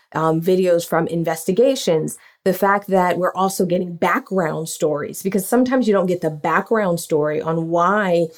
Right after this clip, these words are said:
a corporation is doing what they're doing and what we should be doing to either respond, proca-, protest, boycott. I really love how you help people get the full story so that we can make even educated decisions. And to your point, whether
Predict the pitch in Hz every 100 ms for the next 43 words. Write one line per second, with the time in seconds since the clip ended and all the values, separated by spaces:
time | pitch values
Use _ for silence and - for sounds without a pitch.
0 | - _ - 180 185 175 175 170 170 160
1 | 165 170 165 160 165 156 165 160 165 165
2 | 165 185 202 185 208 214 - 185 156 160
3 | 160 165 160 160 160 156 170 165 165 156
4 | 156 - _ 170 165 214 247 247 254 247
5 | 208 214 226 214 - 247 240 220 214 214
6 | _ - - 202 220 214 208 196 - -
7 | - 185 190 233 254 202 180 175 170 180
8 | 175 165 - 254 269 - 220 196 175 170
9 | 156 - - - 180 185 185 - - 175
10 | 180 196 269 294 _ _ _ - 233 208
11 | 202 233 269 262 247 - 214 185 180 180
12 | 180 170 170 165 165 170 180 160 156 165
13 | - 156 156 175 170 185 190 190 214 214
14 | - 339 208 165 175 180 185